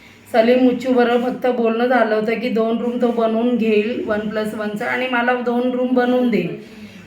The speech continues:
पण त्याच्यानंतर त्यांनी काय केलं, माझ्या पार्टनरची डेथ झाली आणि त्याच्यानंतर तो म्हणतो की मी विकत घेतली. तर मी रोज यायची, सकाळी बारा तर सहा वाजेपर्यंत मी बसायची रोज. हे चार पाच वर्षापासून मी बसते.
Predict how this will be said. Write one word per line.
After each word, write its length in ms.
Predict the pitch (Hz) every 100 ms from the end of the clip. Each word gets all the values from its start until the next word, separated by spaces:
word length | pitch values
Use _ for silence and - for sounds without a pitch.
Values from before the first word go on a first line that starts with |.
| -
पण 260 | 240 247 262
त्याच्यानंतर 680 | 254 262 262 262 254 262 269
त्यांनी 240 | 254 262
काय 240 | 262 262
केलं, 260 | 262 247 254
माझ्या 300 | 240 220 247
पार्टनरची 520 | 247 208 226 226 247
डेथ 280 | 208 233 233
झाली 400 | 247 233 220 240
आणि 180 | 247 240
त्याच्यानंतर 520 | 240 226 240 240 240
तो 160 | 254 247
म्हणतो 220 | 233 247 262
की 60 |
मी 140 | 254 247
विकत 340 | 233 240 214
घेतली. 400 | 214 - 196 180
तर 60 | 214
मी 500 | 208 254 302 330 - - - -
रोज 340 | 240 262 277
यायची, 720 | 269 247 - 277 339 - - -
सकाळी 480 | - 220 226 240 285
बारा 460 | 269 220 214 226 247
तर 280 | 254 262 339 349 - - - -
सहा 220 | 247 226 262
वाजेपर्यंत 600 | 262 262 254 247 247 262
मी 140 | 262
बसायची 520 | 233 214 214 196 208
रोज. 180 | 208 202 - - - - -
हे 160 | 214 214
चार 220 | 220 226
पाच 180 | 277 285
वर्षापासून 640 | 269 285 277 269 269 277
मी 100 | 269
बसते. 500 | 240 208 - 175